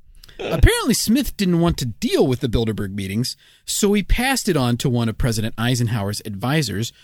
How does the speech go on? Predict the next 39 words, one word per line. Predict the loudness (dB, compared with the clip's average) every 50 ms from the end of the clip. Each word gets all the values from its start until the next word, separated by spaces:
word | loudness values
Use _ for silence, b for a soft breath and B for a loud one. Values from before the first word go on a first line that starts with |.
| b b _
Charles | -4 -2 -2 -2 -2 -4 -6
Douglas | -8 -8 -8 -8 -8 -10 -8 -2
Jackson. | 0 2 2 2 0 -4 -8 -10 -12 -16 -20 _ _ B B B B B B -4
Now, | 0 0
that's | 0 2 2 2
not | 0 2
to | 0 -2
say | 0 0 0 0
that | 0 0 0 0
the | -2
C | 0 0 0 2
I | 2
A | 2 0
didn't | 0 -2 -2 -2 -2 0 0 0
maintain | 0 2 0 0 0 0 0 2 2 2 2
an | 0 0 -2 0
interest | 2 2 2 2 2 0 -2 -2 -4 -4 -4
in | -2 0
the | 2 2
American | 2 0 0 -2 -2 -4 -4 -8
participants | -8 -8 -8 -8 -8 -4 -4 -4 -2 -2 -2 0 0 0 0 -2 -4 -6 B B B B B B B B
of | -4 -2 0
the | 2 2
meetings | 2 2 2 0 0 -2 -2
and | -4 -6 -6
the | -4
topics | -2 -2 0 2 0 0 -2 -4
discussed, | -8 -4 -2 0 0 0 0 -2 -6 -10 -14 -20 -10 -6
which | -6 -6 -4 -4 -6 -6 -6 -6 -6
it | -6 -6 -4 0
did. | 0 2 2 2 0 -6 -8 B B B B B B B B B B B B
At | 0 0
any | 2 2 2 0
rate, | 0 -2 -4 -8 -10 -14 -18 -20 -20 -20 _ _ _ _ _ _ _ _
Charles | -6 -2 0 2 2 2 2 0 0
Douglas | 0 0 0 0 0 -2 -2
Jackson | -2 0 0 0 0 0 -2 -2 -2 -2 0
was | 0 0 0
an | 0 0